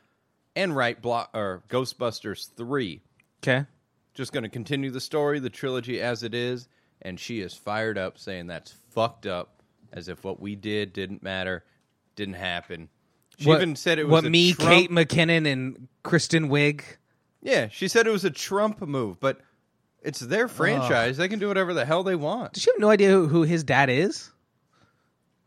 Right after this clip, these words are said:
Speaker 1: I, I
Speaker 2: Fucking
Speaker 1: guess
Speaker 2: Ivan
Speaker 1: not.
Speaker 2: Reitman is, like, lit-, like, aside from, like, the original S N L cast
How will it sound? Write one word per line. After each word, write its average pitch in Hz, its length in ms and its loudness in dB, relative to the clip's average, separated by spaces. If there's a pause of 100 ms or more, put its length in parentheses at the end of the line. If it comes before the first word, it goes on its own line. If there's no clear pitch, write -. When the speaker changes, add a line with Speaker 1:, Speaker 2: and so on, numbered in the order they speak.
(200)
Speaker 1:
I, - 120 -14 (140)
I 127 60 -8
Speaker 2:
Fucking 240 220 6
Speaker 1:
guess 160 80 0
Speaker 2:
Ivan 214 260 6
Speaker 1:
not. 175 80 2
Speaker 2:
Reitman 220 360 6
is, 170 200 2
like, 170 240 2
lit-, 226 260 2
like, 185 340 0 (280)
aside 233 400 2
from, 214 280 6
like, 160 400 2
the 147 140 2
original 160 540 2
S 156 220 2
N 143 100 -2
L 127 160 0
cast 120 520 -4